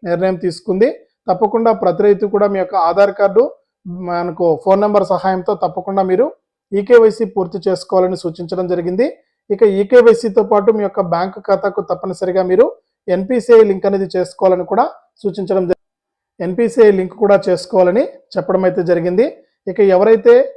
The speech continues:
ఈ ఎన్పిసిఐ లింకు అలాగే ఈకేవైసీ అనేది చేసుకుంటారో,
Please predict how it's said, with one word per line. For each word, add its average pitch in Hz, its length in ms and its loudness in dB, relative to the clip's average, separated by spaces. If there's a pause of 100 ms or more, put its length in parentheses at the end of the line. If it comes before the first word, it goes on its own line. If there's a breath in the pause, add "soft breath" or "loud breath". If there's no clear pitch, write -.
(120)
ఈ 202 40 -2 (100)
ఎన్పిసిఐ 233 580 4
లింకు 208 260 -2 (160)
అలాగే 208 280 0 (140)
ఈకేవైసీ 208 500 2
అనేది 202 280 -4
చేసుకుంటారో, 185 580 -2